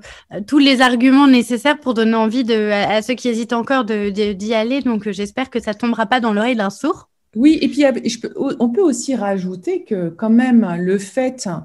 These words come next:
Speaker 2: de, d'apprivoiser un, un, un mécanisme qu'on vit, mais au quotidien
Speaker 1: Mm.
Speaker 2: et plusieurs fois par jour,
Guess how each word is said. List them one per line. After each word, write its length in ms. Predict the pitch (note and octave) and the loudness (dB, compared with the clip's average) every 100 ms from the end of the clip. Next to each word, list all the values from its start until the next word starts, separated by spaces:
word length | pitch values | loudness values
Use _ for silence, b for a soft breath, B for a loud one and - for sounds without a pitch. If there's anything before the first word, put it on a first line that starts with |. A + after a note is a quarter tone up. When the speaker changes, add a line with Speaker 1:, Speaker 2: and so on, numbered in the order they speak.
| b b b b b E3+ | b b b b b -8
Speaker 2:
de, 680 | D#3+ F3+ F3 F3 E3+ E3+ - - - | -4 0 2 2 0 -4 -8 -12 -12
d'apprivoiser 1200 | - E3 D#3+ A3+ A#3+ - C4+ A3 A#3+ A#3 A3 B3+ A#3+ G#3 | -12 -6 -2 0 -2 -4 -4 0 0 0 -2 -6 -8 -6
un, 180 | F3 - | -8 -8
un, 300 | E3 D3+ - - - - - | -8 -8 -10 -18 -20 -20 -8
un 140 | E3+ | -2
mécanisme 1300 | F#3 A3 C4 - C4 A#3+ A#3+ C4 A#3+ - F#3+ C#3+ C#3 b b b b b _ _ | 2 4 2 0 2 6 6 6 0 -4 -4 -4 -6 b b b b b _ _
qu'on 220 | G#3 G3+ | 0 2
vit, 360 | G#3 A3 D4 A3 | 2 -2 2 2
mais 160 | E3 | 2
au 100 | E3+ | 0
quotidien 880 | F3 - D4 C#4+ C4+ A3+ A#3+ C4+ B3 | -2 -2 -2 0 -2 0 0 0 -2
Speaker 1:
Mm. 120 | A3+ | -4
Speaker 2:
et 80 | G3+ | -4
plusieurs 520 | - - D4+ B3+ A3 | -6 -6 -2 0 -2
fois 160 | A3 F#3+ | -2 -6
par 240 | F#3 E3 | -4 -6
jour, 340 | F3 B3 F4+ | -4 0 0